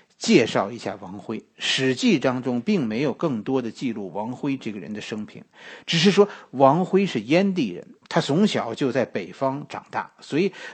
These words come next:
王辉非常熟悉匈奴。哎，在汉武帝上台的时候，哎，他的官职是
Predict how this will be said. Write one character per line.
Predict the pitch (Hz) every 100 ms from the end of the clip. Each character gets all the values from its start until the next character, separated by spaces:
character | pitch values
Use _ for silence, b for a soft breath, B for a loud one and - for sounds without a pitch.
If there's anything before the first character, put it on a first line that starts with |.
| B
王 | 147 180 240
辉 | 233 247 240
非 | - 277 294 294
常 | - 110 131
熟 | - 107 113
悉 | 107
匈 | - 123 120
奴。 | 101 143 _ _ _ _ _ _ _ _ _ -
哎， | 110
在 | - 156
汉 | - 254 262 214 147
武 | 110 117
帝 | 196 180
上 | - 254 226 123
台 | - 101 131
的 | 226
时 | 175 113
候， | 123 - B B B
哎， | 139
他 | - 180
的 | 170
官 | - 214 247 240
职 | 185 185 254 - _
是 | - 117